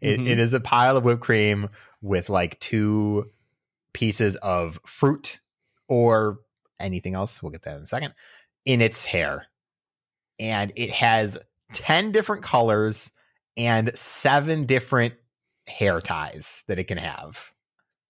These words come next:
Speaker 1: So seventy different Alcremie.
Speaker 2: Yep.
Speaker 1: My lord.
Speaker 2: And they all Gigantamax.
Speaker 1: They all Gigantamax into the same exact form, so don't worry about that, though.
Speaker 2: Yeah.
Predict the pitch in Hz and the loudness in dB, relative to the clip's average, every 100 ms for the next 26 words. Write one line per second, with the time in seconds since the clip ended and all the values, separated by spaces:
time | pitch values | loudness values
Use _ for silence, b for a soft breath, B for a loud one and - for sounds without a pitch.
0 | _ _ 113 92 87 - - - 131 131 | _ _ 0 0 0 -4 -10 -2 2 2
1 | 156 147 139 135 143 - _ _ 110 101 | 2 0 0 -2 -4 -10 _ _ -8 2
2 | 120 113 - 101 92 _ _ _ - 87 | 4 4 2 2 0 _ _ _ -4 -4
3 | - 78 - 73 - - _ _ - 202 | -4 -10 -10 -14 -16 -18 _ _ 0 2
4 | 254 _ _ _ _ _ _ _ _ _ | 0 _ _ _ _ _ _ _ _ _
5 | _ _ _ _ _ _ _ _ _ _ | _ _ _ _ _ _ _ _ _ _
6 | - 135 104 85 82 71 69 95 - b | -8 -2 -2 -2 -4 -8 -10 -12 -16 b
7 | b - 202 185 220 220 226 285 302 139 | b 0 4 4 4 2 2 2 0 0
8 | 113 98 - - - 113 120 120 143 147 | -2 -4 -10 -12 -2 2 4 4 4 4
9 | 123 117 - 110 104 104 98 90 - 95 | 4 2 2 2 2 0 -4 -4 -4 -4
10 | 85 85 80 - 92 73 - 80 82 73 | -4 -6 -8 -6 -8 -8 -10 -10 -10 -12
11 | 71 67 62 - - - 71 120 135 | -16 -16 -16 -18 -18 -14 -14 -10 -10